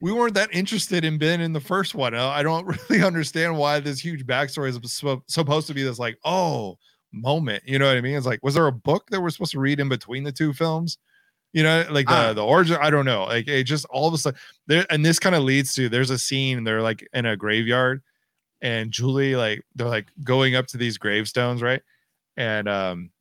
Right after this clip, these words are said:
Speaker 1: Julie sees, like, the gravestones, she says, "What's the date?" And then you, like, go into the,
Speaker 2: <laughs>
Speaker 1: the gravestones, and it doesn't even say a date on it. It's just graffitied on,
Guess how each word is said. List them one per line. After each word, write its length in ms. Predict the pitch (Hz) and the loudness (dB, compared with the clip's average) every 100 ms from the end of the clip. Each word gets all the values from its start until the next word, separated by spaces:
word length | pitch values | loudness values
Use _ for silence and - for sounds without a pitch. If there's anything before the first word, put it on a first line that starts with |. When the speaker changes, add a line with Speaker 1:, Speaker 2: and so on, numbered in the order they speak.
| _ _ _ _ | _ _ _ _
Speaker 1:
Julie 280 | 120 127 147 | -4 0 2
sees, 200 | 131 135 | 0 -2
like, 100 | 120 | -4
the 60 | 95 | -2
gravestones, 400 | 120 127 120 110 | -2 0 -2 -4
she 140 | - 101 | -6 -8
says, 160 | - - - _ 175 | -14 -18 -20 _ 6
"What's 280 | 226 - - | 6 6 0
the 160 | 175 | 0
date?" 640 | 143 135 202 185 147 - - _ _ _ _ _ _ _ _ _ _ _ - | 0 2 6 6 4 -2 -20 _ _ _ _ _ _ _ _ _ _ _ -4
And 400 | 120 117 113 117 | 0 0 -2 -6
then 240 | 147 127 131 | -4 0 2
you, 160 | 135 | 4
like, 180 | 127 113 | 4 4
go 220 | 113 113 | 2 4
into 340 | 113 127 127 131 | 4 4 2 0
the, 300 | 120 117 160 | 2 2 0
Speaker 2:
<laughs> 60 | |
Speaker 1:
the 60 | 139 | -2
gravestones, 500 | 120 113 123 156 139 - - | 2 4 4 2 0 -2 -2
and 80 | 151 | 2
it 40 | |
doesn't 200 | 160 185 | 4 6
even 100 | 196 | 4
say 200 | 156 180 | 4 4
a 40 | 135 | 4
date 280 | 110 117 135 | 2 2 2
on 160 | 156 | 2
it. 80 | 165 | 2
It's 80 | 131 | 0
just 160 | 156 131 | 0 0
graffitied 720 | 135 - 127 131 143 147 165 | -2 -2 -2 0 2 2 2
on, 500 | 131 120 120 127 127 | 2 2 2 0 -4